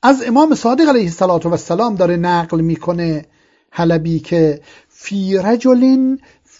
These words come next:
لم یدر ستة طاف ام او سبعة»،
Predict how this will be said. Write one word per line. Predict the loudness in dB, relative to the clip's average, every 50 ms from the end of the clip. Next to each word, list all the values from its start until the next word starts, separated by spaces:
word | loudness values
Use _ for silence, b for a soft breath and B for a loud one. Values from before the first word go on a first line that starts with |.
| b -12
لم | -6 -2 2 4 4 4 4 2 0 0 -2 -2 -2 -2
یدر | 0 0 0 0 0 0 -2 0 0 0 0 2 2 2 2 B B B B
ستة | -12 -2 0 0 0 0 -6 0 2 2 2 2
طاف | 4 2 4 4 4 0 -4
ام | -6 -4 -4 -4 -4 -6 -8 -10 -12 _ _ _ _ _ _ _ -4
او | -2 -2 -2 -2
سبعة»، | -4 -6 -6 -6 -6 -4 -6 -6 -6 -4 -6 -4 -4 -4 -6 -6 -8 -12 -14